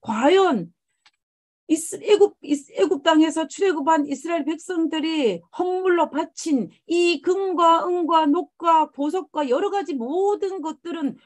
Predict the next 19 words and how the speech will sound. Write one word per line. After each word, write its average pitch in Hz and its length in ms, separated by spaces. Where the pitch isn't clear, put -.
과연 294 380
어디에서 370 680
났는지를 349 680
우리가 320 320
생각해 349 640
볼 254 160
필요가 269 420
있다라는 262 400
것입니다. 175 560
이스라엘 403 320
백성들이 269 880
애굽 415 280
땅에 262 240
가서 220 720
제일 262 320
처음에는 349 440
잘 190 240
살았습니다. 180 720
요셉이 294 760